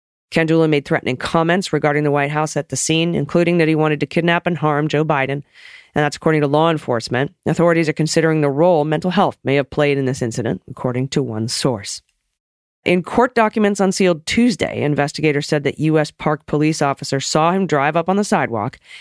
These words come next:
and into the metal barriers, sending several pedestrians running. After the crash, he allegedly removed the flag from a black backpack he was carrying. In an interview after the arrest, investigators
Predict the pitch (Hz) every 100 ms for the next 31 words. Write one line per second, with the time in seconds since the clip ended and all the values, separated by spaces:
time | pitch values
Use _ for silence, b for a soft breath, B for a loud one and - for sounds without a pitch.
0 | B - 151 160 160 160 147 139 147 147
1 | 123 90 - - 135 127 131 131 127 123
2 | 127 117 - 120 120 135 143 135 - -
3 | B B B 143 - 143 - 170 156 185
4 | 208 160 151 147 139 139 143 143 143 143
5 | 147 - 135 131 135 - 131 127 B B
6 | B 143 131 151 143 - 180 208 160 113
7 | - 120 117 - 139 95 80 180 _ _
8 | _ _ _ - 190 185 190 190 196 160
9 | 175 185 156 143 139 190 160 147 147 147
10 | 143 135